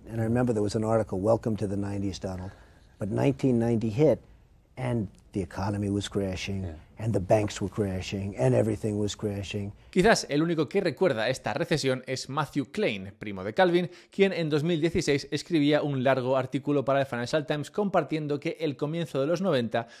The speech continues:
Speaker 3: fue realmente malo, una crisis que en cuanto a contexto ofrece muchísimas similitudes con el momento actual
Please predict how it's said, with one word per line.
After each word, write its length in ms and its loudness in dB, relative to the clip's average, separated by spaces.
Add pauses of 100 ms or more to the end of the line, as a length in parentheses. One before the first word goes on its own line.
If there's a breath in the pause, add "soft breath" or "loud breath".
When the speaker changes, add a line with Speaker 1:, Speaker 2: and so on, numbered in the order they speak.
Speaker 3:
fue 300 -4
realmente 720 -4
malo, 360 -2 (260 soft breath)
una 200 -4
crisis 320 -4
que 220 -4
en 120 -8
cuanto 300 -4
a 60 -2
contexto 520 -4
ofrece 320 -2
muchísimas 640 -4
similitudes 640 0 (240 loud breath)
con 160 0
el 80 0
momento 460 -2
actual 540 0